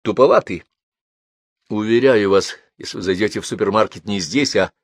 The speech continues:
в Пало-Альто, где находится Стэнфордский университет, вы непременно встретите возле кассы парочку нобелевских лауреатов, не говоря уж о занюханной профессуре,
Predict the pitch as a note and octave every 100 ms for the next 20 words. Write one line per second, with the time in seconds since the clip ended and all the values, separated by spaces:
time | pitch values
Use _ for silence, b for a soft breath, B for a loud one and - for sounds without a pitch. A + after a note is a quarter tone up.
0 | _ _ _ _ - - G#2 F#2+ F#2+ -
1 | _ - B2+ G#3+ G#3 G#2 G2 F2 G2 -
2 | G2 - - A2+ - G2 - G#2+ G2+ G#2
3 | F#2+ G2+ F#2 _ _ _ _ - C4+ D4
4 | C4 C4 B3 B3 B3 A#3 - - A#3+ A3
5 | - G3 G#3 F3+ F#3+ F#3+ F3+ E3+ F3 D#3+
6 | - C#3 B B - C#3+ B2 A#2+ - A#2+
7 | - C3 B2 B2 F#2 G#2 - G2 G2+ G2+
8 | - B B A#2 A2+ A2+ A#2+ - A#2 A2+
9 | A#2+ A#2 C3 - B2+ G#2